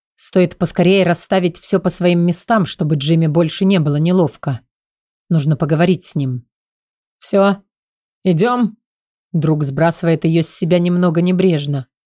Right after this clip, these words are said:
но тут же помогает подняться на ноги, придерживая за руку. Мы шлёпаем к берегу,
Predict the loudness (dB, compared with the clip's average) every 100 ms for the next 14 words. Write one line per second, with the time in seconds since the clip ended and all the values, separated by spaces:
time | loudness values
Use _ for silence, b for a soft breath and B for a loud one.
0 | _ _ _ _ -8 -4 -2 0 0 0
1 | 0 2 0 0 -4 0 -2 -2 -2 0
2 | 0 -2 -2 -2 0 0 2 0 2 2
3 | 0 -4 -6 -8 -10 _ _ _ _ _
4 | _ -4 -4 -2 0 0 2 0 0 -2
5 | 0 0 0 2 0 -2